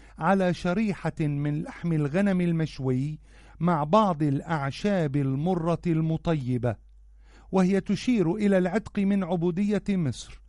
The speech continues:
منذ سنين خلت. فالمضيف الذي كان يغمس بيده اللقمة ويقدمها لأحدهم،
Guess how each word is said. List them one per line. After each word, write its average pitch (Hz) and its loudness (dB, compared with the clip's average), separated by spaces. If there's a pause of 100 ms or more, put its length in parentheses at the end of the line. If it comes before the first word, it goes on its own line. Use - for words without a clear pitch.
(280)
منذ 170 2
سنين 156 0
خلت. 139 -2 (1080)
فالمضيف 180 2
الذي 208 2
كان 214 0
يغمس 202 0
بيده 185 0
اللقمة 175 -2 (400)
ويقدمها 175 2
لأحدهم، 151 -2